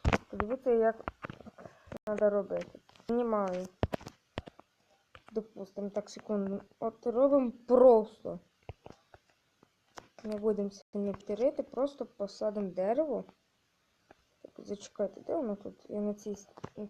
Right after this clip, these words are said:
цій версії дуже давно не грав. Так, і щоб,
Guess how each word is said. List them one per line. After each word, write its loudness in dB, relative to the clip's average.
цій -10
версії -6
дуже -6
давно -4
не -6
грав. -4
Так, -2
і 0
щоб, -4